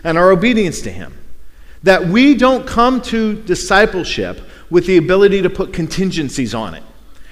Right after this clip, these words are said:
That's what we like to do. I mean, I like to do that. "Yeah, Jesus, I'll follow you,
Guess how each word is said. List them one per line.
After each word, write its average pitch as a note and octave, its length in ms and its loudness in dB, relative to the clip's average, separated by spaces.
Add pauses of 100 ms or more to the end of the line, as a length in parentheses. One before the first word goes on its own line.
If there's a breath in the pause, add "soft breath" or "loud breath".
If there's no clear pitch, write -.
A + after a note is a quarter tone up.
(140 soft breath)
That's B3+ 200 4
what D#4+ 140 4
we G#3+ 140 2
like D3 400 2
to G#2 100 -6
do. E2 180 -10
I D3 120 0
mean, A3 100 6
I A#3+ 60 6
like A3+ 240 4
to D3 80 -6
do C3+ 120 -2
that. C#3+ 180 0
"Yeah, G3 180 4
Jesus, F#3+ 400 -4
I'll F3 200 -2
follow G#3+ 500 4
you, D3 460 -2